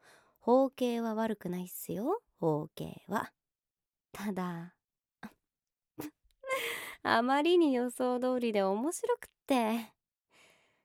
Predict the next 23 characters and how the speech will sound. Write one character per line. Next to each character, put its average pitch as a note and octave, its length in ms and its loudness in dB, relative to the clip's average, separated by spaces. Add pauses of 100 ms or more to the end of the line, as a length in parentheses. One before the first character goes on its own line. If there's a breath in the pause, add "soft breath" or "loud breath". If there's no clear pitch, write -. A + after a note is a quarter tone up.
(120)
だ A3 100 2
っ G#3+ 40 0
て - 180 2
お F#3 120 0
兄 A#3+ 240 2
さ G#3 260 -4
ん、 - 100 -10 (180)
包 C4+ 380 4
茎 C#4 400 4
で C#4+ 180 6
す - 240 -8
っ - 60 -20
て F#3+ 140 2
顔 E3+ 340 -2
し - 100 -14
て G3+ 140 0
ま A#3+ 140 0
す - 120 -2
も A3 180 4
ん D#3+ 140 -4
ね。 A#3 480 -4 (1700)
あ F3+ 260 -4
れ？ A3 340 -4